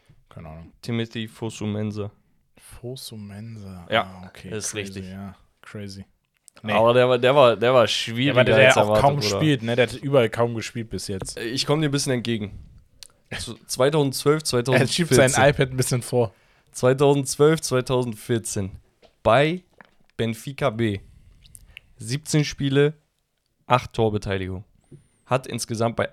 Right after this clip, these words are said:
Speaker 2: acht Vereinen gespielt. Ich dachte erstmal, okay,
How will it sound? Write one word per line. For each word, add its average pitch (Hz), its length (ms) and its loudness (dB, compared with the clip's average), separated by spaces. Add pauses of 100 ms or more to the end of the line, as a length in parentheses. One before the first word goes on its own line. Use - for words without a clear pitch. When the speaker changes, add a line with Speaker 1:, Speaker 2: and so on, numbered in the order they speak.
Speaker 2:
acht - 280 -6
Vereinen 104 320 -10
gespielt. 104 440 -16 (420)
Ich - 60 -20
dachte 110 220 -8
erstmal, 110 280 -6
okay, 135 260 -6